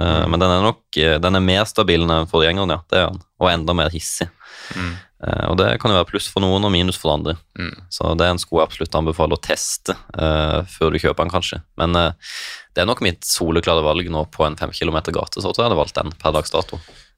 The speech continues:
Speaker 2: Ja, du har skrytt mye av den skoen her på
Speaker 1: Ja.
Speaker 2: fem hundre meter og
Speaker 1: Ja, spesielt fem hundre meter og tusen meter for så vidt, så synes jeg det er en helt, eh, rå sko som man
Speaker 2: Mm.
Speaker 1: flyter billig på i høy fart.
Speaker 2: Du sparer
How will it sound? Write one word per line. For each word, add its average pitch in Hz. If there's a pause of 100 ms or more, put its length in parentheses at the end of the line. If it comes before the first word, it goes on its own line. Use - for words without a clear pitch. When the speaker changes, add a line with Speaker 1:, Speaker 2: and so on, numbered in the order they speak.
Speaker 2:
Ja, 101
du 101
har 101
skrytt 101
mye 101
av 92
den 98
skoen 92
her 107
på 107
Speaker 1:
Ja. 101
Speaker 2:
fem 90
hundre 95
meter 101
og 104
Speaker 1:
Ja, 95
spesielt 98
fem 85
hundre 82
meter 90
og 101
tusen 82
meter 85
for -
så 92
vidt, 82
så 87
synes 87
jeg 71
det 76
er 71
en 73
helt, 82
eh, 82
rå 82
sko 87
som -
man 85
Speaker 2:
Mm. -
Speaker 1:
flyter -
billig 82
på 95 (100)
i 85
høy 82
fart. - (180)
Speaker 2:
Du 120
sparer 113